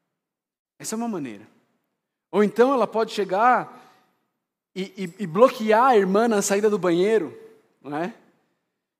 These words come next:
E chegar junto nela e falar assim, "Você tá vendo como você tá se vestindo? Você percebeu essa sua saia? Você percebeu esse seu decote?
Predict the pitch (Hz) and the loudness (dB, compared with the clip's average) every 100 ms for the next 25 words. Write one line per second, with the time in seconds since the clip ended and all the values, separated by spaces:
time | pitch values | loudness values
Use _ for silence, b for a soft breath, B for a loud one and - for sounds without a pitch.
0 | _ _ _ _ _ _ - 170 _ _ | _ _ _ _ _ _ -20 -20 _ _
1 | _ - 214 226 277 233 247 220 214 254 | _ 0 2 6 4 4 -2 -4 -2 -2
2 | 247 240 214 - 240 196 127 - _ _ | -4 -6 -4 0 0 0 -6 -16 _ _
3 | _ _ _ _ _ - - 605 269 302 | _ _ _ _ _ -8 0 2 4 2
4 | 220 214 185 190 175 - 160 - 254 190 | 2 0 0 -2 -2 -4 -8 -2 -2 -2
5 | 120 117 _ _ _ _ _ _ _ _ | -6 -16 _ _ _ _ _ _ _ _
6 | _ _ _ _ _ - 370 440 - 220 | _ _ _ _ _ -4 2 2 2 0
7 | 269 302 202 196 - - 180 - 254 208 | 2 2 0 -4 -4 -4 -2 4 4 4
8 | 180 226 247 359 277 330 320 208 - 226 | 0 -2 -2 -2 -2 -2 -2 -2 0 -2
9 | 185 - 240 240 - - | -2 0 2 2 0 -12